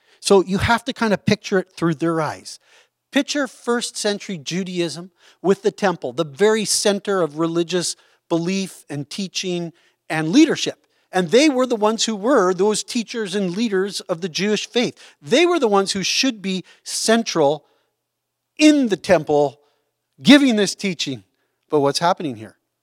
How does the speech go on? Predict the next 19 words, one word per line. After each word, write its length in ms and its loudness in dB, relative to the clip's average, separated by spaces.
What's 180 -2
happening 400 4
here 340 0
is 120 -6
that 140 0
they've 180 -2
been 160 -4
supplanted. 680 -6
Now 200 6
the 140 2
authority 400 0
of 120 -2
God 260 2
has 120 -10
been 160 -12
placed 400 -8
on 140 -6
these 280 -6
outsiders. 720 -12